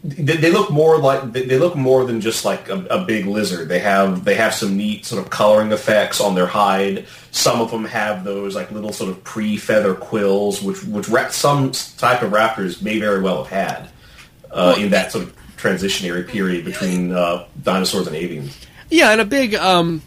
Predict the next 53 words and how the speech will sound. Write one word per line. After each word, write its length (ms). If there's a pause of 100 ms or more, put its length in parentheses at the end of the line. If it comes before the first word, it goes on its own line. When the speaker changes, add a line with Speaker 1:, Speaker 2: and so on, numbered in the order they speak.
(580)
Speaker 2:
part 260
for 100
the 80
redesign 680
is 200
with, 240
um, 400 (220)
research 500
pa-, 360
paleontologists 800
did 200
at 80
the 80
time. 340
They 140
s-, 200
said, 220
"Oh, 120
the 60
raptors 400
would 100
have 80
looked 160
a 40
bit 220
different 340
than 100
how 120
they 100
looked 260
in 60
the 60
first 320
few 140
films." 500 (460)
So 100
they 100
incorporated 600
that 160
in, 220
and 120
I 60
agree. 320
I 60
think 180
the 60
color 360
is 140
really 220
nice. 440 (460)
It 160
makes 300
the 540